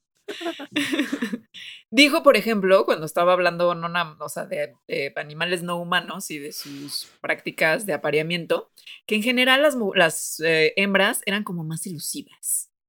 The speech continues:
y, y como que se hacen del rogar, ¿no?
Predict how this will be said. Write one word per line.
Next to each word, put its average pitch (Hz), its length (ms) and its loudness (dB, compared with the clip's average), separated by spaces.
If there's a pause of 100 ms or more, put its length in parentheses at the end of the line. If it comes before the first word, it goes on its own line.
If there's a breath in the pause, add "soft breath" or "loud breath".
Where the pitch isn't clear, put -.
(240)
y, 147 720 -2 (380)
y 147 460 -4
como 156 220 -6
que - 80 -10
se 160 120 -2
hacen 185 220 -4
del 165 140 -2
rogar, 123 380 -4 (300)
¿no? 160 180 -8